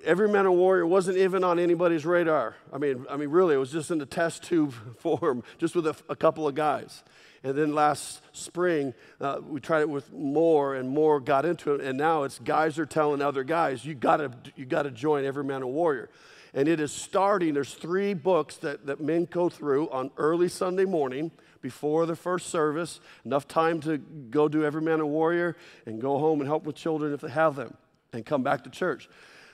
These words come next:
But there's three books. First one is Being a Warrior Spiritually. Here's some basic dis-, spiritual disciplines so that you can be prepared spiritually to be a warrior.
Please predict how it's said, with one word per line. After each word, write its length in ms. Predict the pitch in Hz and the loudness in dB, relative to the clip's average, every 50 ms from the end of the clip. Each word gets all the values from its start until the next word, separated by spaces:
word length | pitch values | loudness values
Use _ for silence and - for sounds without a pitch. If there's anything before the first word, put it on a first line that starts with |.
| _ _ - | _ _ 0
But 240 | 160 165 156 135 123 | 2 2 2 2 0
there's 200 | 165 156 127 - | -2 -2 -4 -6
three 300 | - - 165 170 175 180 | -6 -2 0 0 0 2
books. 340 | 165 214 226 170 135 - | 2 2 0 0 -2 -8
First 300 | - - 170 175 160 - | -6 -4 -2 -2 -2 0
one 220 | 190 208 226 208 160 | 2 2 2 2 2
is 180 | 143 143 139 | 0 0 -2
Being 280 | 120 113 160 165 175 180 | -4 -2 2 4 4 4
a 60 | 175 | 4
Warrior 540 | 175 170 175 185 208 226 214 180 151 156 156 | 4 4 6 8 8 8 6 4 2 -2 -4
Spiritually. 720 | 143 - - - 208 202 185 - - 160 127 113 - - _ _ _ _ _ _ _ _ _ _ | -4 -6 -4 0 0 0 0 -2 -4 -4 -4 -6 -8 -14 _ _ _ _ _ _ _ _ _ _
Here's 300 | - 156 165 165 156 - | 0 2 2 2 2 0
some 200 | - 175 160 143 | -2 -2 -2 -2
basic 880 | 120 101 98 165 170 175 202 196 - - 208 208 196 - - - - _ - - _ _ _ _ - 107 | -4 -2 0 4 4 4 4 4 2 -2 -4 -4 -4 -6 -12 -16 -16 _ -20 -20 _ _ _ _ -16 -2
dis-, 240 | - 165 180 190 - | 2 4 4 4 2
spiritual 560 | - - - - - 170 180 202 190 - 208 | -2 -8 -10 -6 -2 -2 -2 -2 -2 -4 -6
disciplines 800 | 185 156 190 196 185 - - 175 - - 170 156 135 135 135 131 | -2 0 2 2 2 2 -2 -4 -4 -4 -4 -2 -2 -2 -4 -4
so 100 | - 160 | -6 -6
that 160 | 143 143 - | -4 -6 -6
you 160 | 151 151 175 | -6 -6 -8
can 260 | 180 - - 185 180 175 | -6 -2 -2 -2 -2 -2
be 380 | 156 165 160 156 156 160 151 - - _ _ - | -4 -2 0 0 0 -2 -4 -6 -12 _ _ -4
prepared 840 | - 165 156 - - - - 220 220 202 180 165 170 160 156 151 - - _ | -2 -2 -2 -2 -2 -2 0 2 2 2 2 2 0 0 -2 -4 -8 -14 _
spiritually 920 | - - - - - - - 226 220 196 160 - - 160 151 156 151 151 147 | -12 -8 -8 -8 -6 -4 0 2 4 4 2 2 -2 -6 -4 -4 -4 -4 -6
to 180 | - - - 160 | -8 -10 -12 -6
be 160 | 147 175 180 | -2 0 2
a 80 | 175 | 2
warrior. 480 | 170 170 180 185 190 180 156 127 - - | 4 4 4 4 4 4 2 -2 -4 -10